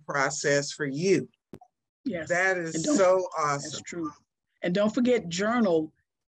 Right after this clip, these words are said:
Speaker 2: everything that happened.
Speaker 1: Yeah.
Speaker 2: That's
Speaker 1: Be
Speaker 2: the other
Speaker 1: sure
Speaker 2: one.
Speaker 1: and journal.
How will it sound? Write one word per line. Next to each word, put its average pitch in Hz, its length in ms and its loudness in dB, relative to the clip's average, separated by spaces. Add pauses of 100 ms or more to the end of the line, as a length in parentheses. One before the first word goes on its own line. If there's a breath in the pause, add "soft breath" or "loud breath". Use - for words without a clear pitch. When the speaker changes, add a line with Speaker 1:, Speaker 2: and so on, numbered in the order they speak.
(240)
Speaker 2:
everything 202 440 -2
that 175 260 -4
happened. 151 340 -6 (840)
Speaker 1:
Yeah. - 180 -4 (180)
Speaker 2:
That's 165 200 -4
Speaker 1:
Be 147 80 -6
Speaker 2:
the 185 100 0
other 190 140 4
Speaker 1:
sure 185 100 6
Speaker 2:
one. 185 100 -2
Speaker 1:
and 175 100 -16
journal. 139 380 -4